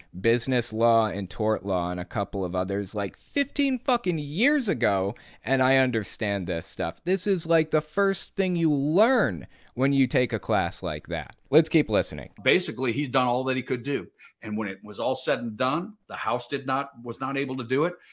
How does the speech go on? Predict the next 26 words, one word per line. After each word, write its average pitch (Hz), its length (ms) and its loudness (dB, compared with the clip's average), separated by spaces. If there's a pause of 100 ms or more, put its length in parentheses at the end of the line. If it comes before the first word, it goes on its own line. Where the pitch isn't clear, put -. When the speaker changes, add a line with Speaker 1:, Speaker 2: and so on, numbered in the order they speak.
(120)
Speaker 2:
He 117 240 -6
stepped 156 360 -4
aside. 113 380 -2
He 104 80 -8
never 113 260 -4
conceded. 139 600 -4 (440)
And 117 240 -4
the 104 160 -6 (440)
Speaker 1:
Doesn't 104 320 -2
matter 139 260 6
if 135 120 2
he 143 100 2
conceded 147 560 2
or 156 80 4
not. 147 340 2
Completely 120 540 0
one 113 160 0
hundred 123 400 -2
percent 156 360 0
irrelevant. 165 680 4 (240)
Speaker 2:
He 127 80 -6
stepped 156 340 -4
aside. 113 400 -2
He 107 80 -6
never 113 260 -4
conceded. 139 600 -4